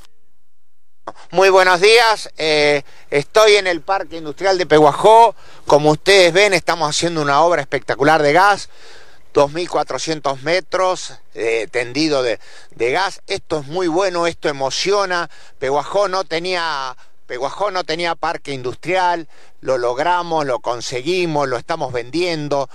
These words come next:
empresas instaladas, un lujo, un lujo, la verdad que un lujo. Eh, Mariano va a explicar cómo seguimos, eh, eh, cómo la gente sigue viniendo al parque industrial, adquiriendo terrenos.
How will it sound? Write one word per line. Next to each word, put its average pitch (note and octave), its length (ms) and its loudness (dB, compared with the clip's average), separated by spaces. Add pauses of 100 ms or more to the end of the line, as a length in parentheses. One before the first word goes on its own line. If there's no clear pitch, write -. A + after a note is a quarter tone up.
(160)
empresas C#3 600 -4
instaladas, C#3+ 880 -2
un F#3+ 160 -2
lujo, C3+ 520 -4
un G#3 200 0
lujo, C#3 240 -2
la C#3 140 0
verdad F#3+ 240 0
que E3+ 80 -8
un E3+ 100 -4
lujo. G3+ 520 -2 (340)
Eh, C#3+ 180 0
Mariano D#3 400 -2
va D3+ 100 -2
a D3 40 -4
explicar F#3 640 -4 (280)
cómo E3+ 280 -2
seguimos, C#3 640 -2
eh, A2+ 420 -2 (380)
eh, - 160 -6
cómo E3+ 220 0
la C#3 80 -2
gente F3 320 -8
sigue E3+ 260 -4
viniendo C#3+ 340 -4
al C3 100 -4
parque C3 420 -4
industrial, D#3+ 640 -6
adquiriendo C#3 600 -6
terrenos. F3+ 760 -4